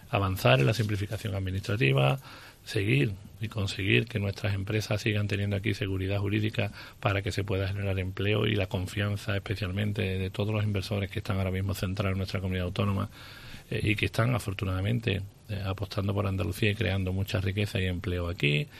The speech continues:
Y además protegeremos ese estado del bienestar tal y como nos comprometimos, porque, eh, algunos decían que íbamos a incendiar, a acabar con el estado de bienestar, y resulta que hoy hay más dinero para educación, más dinero para la sanidad, más dinero para las políticas sociales.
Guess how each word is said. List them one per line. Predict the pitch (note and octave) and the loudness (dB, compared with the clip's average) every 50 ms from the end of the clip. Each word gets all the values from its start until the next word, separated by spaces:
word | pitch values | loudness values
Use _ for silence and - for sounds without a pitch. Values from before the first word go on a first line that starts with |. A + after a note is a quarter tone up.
| - - - - - | -16 -16 -10 -2 2
Y | A#2 | 2
además | G2+ G#2+ A#2 C3 C3 C#3 D3 - - - - - G2 - - | 4 6 6 6 6 4 2 -2 -10 -16 -14 -14 -14 -10 -2
protegeremos | - A#2 G#2 G#2+ G#2+ G2+ G2+ G2+ G#2 G#2+ G#2+ G2+ | 0 2 2 4 4 2 4 2 2 2 2 2
ese | G2 - G#2 | 0 0 -2
estado | G2 - G2+ G2 | -2 0 0 0
del | G2 G2+ | 2 2
bienestar | G#2 G#2 G2+ G#2 G2+ - - B2 C3+ - | 2 2 2 0 0 0 0 0 0 0
tal | - A2+ G2+ G2 G2 | 2 2 4 4 2
y | G2 | 2
como | G2+ F#2 F#2+ | 2 0 0
nos | F#2+ G2+ | 0 0
comprometimos, | - A2+ G#2 G#2+ A2 A2+ A#2 A#2 B2 A#2+ A#2 B2+ B2+ - - - - - - - - - - | 0 0 2 2 2 2 4 4 4 4 2 2 -2 -4 -10 -12 -10 -10 -10 -10 -14 -16 -6
porque, | - - G2 G2 - - G#2 G#2+ A2 A2+ A#2 A2+ F#2+ F2+ F2+ F2+ F2 | -2 0 0 0 2 2 4 4 4 4 2 0 0 0 0 0 0
eh, | F2 | 0
algunos | F2 F2+ G2 G#2 G#2+ G2+ | -2 0 0 0 2 0
decían | G#2 G2 - - C#3 B2+ A2 G2+ | 0 0 2 2 2 2 2 0
que | - A2 | 0 0
íbamos | G2 G2 F#2+ G2+ G2+ G2+ | 0 2 2 2 2 2
a | A2 | 2
incendiar, | G#2+ G#2 - - F#2 F2 F2+ G2+ A#2 C3+ C3 | 2 2 0 0 0 0 2 2 4 4 4
a | A2 | 2
acabar | G2 F#2 F#2+ A2 A#2+ | 2 4 4 2 2
con | - - F2+ | 2 0 -2
el | F2+ | -2
estado | E2+ - - G2 | -2 -2 -2 0
de | G2+ | 2
bienestar, | G#2+ A2 A#2 A2+ - D3 | 2 2 0 0 0 0
y | C3+ | 0
resulta | A#2 G#2+ - B2 - B2 A#2 | 0 0 -2 0 0 0 2
que | - - A#2 | 2 4 4
hoy | A#2 A#2 | 6 6
hay | A#2 A2+ A2 | 6 4 4
más | G#2+ G#2+ G#2 | 4 4 4
dinero | A2 A#2 A#2+ A#2 A#2 A#2 | 4 4 4 4 4 2
para | A#2+ A#2+ | 2 2
educación, | B2+ B2 B2+ B2+ - A#2+ A2 G#2+ A2 | 2 2 0 0 0 -2 -2 0 0
más | A2 G#2 G#2+ | 2 2 4
dinero | A#2+ C3+ B2+ B2 B2 B2 A#2+ B2 | 4 4 4 4 2 2 2 2
para | B2+ A#2+ A#2+ B2 B2 - - - - - - - - - | 2 2 2 2 0 -2 -8 -14 -16 -16 -18 -18 -6 -2
la | C3 B2 | 0 2
sanidad, | A#2 B2+ B2+ C3 B2+ A#2 A2 A2 A2 | 2 4 4 4 4 4 4 2 4
más | A2+ A#2 A#2 | 4 4 4
dinero | B2 B2 B2 B2 B2 B2 | 4 4 4 4 4 4
para | B2 B2 | 4 4
las | A#2 - | 4 2
políticas | - A#2 A#2 A#2 A#2+ A#2+ A#2+ A#2 | 0 -2 -2 0 0 0 0 0
sociales. | A#2+ A2+ A2+ G#2 G2 G#2 G#2+ G#2+ - | 0 2 2 2 2 2 0 -2 -2